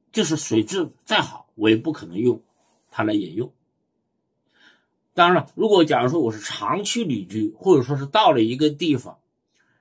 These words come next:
在那里半定居状态，可能我会用当地的自来水，它就有用。但是作为我来讲，目前没用。不知道大家对这个东西，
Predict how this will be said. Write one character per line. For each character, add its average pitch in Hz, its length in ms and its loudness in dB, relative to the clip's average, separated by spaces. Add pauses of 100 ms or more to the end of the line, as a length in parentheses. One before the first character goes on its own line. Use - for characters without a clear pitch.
在 160 140 0
那 175 100 4
里 113 240 0 (200)
半 214 180 2
定 156 180 0
居 113 140 -2
状 107 180 -8
态， - 180 -20 (720)
可 104 300 -12
能 98 240 -2
我 113 140 -2
会 123 180 -2
用 113 160 -2
当 127 180 0
地 127 120 0
的 98 100 -4
自 95 140 -8
来 95 120 -4
水， - 160 -14 (720)
它 - 180 -4
就 113 120 0
有 82 120 -4
用。 98 160 -10 (1300)
但 135 140 2
是 123 80 -2
作 151 200 0
为 139 120 2
我 104 220 -6
来 - 160 -4
讲， 76 180 -16
目 117 180 -8
前 87 160 -10
没 95 120 -8
用。 107 180 -2 (1200)
不 160 100 2
知 160 60 6
道 170 80 4
大 170 120 4
家 185 300 2 (800)
对 170 140 0
这 170 140 4
个 151 40 6
东 127 140 -2
西， 113 240 -10